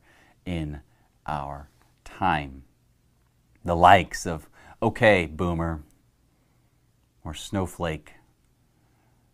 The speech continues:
or just plain old selfish. These and other terms have become catch-all insults that, that, that, that cut at wide swaths of people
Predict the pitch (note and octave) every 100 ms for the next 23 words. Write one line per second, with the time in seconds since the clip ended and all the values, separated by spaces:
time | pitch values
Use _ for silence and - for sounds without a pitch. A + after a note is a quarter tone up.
0 | _ F#2 G2 G#2 G2+ - - - G#2+ G#2
1 | G2+ F#2 F2+ F2 - - _ _ _ _
2 | _ _ _ _ _ - - G#2+ - -
3 | D2+ - - - - _ _ _ _ _
4 | _ _ _ _ _ _ _ _ - -
5 | - G#2+ A#2 G#2 G#2 G#2 A2 G2+ G#2+ G2+
6 | F#2+ F#2 G#2 G2+ - - B2 - - -
7 | A2+ G#2 G#2 G#2 A2 G#2 - G2 F#2 -
8 | F#2 - - - - G2 G2 - - F#2+
9 | F#2 - - G2+ E2 - - A#2+ G2+ G#2
10 | G#2 G2+ G#2+ A2+ A2 F2+ - G#2 G#2 G2+
11 | - F2+ - G#2+ G#2+ G2+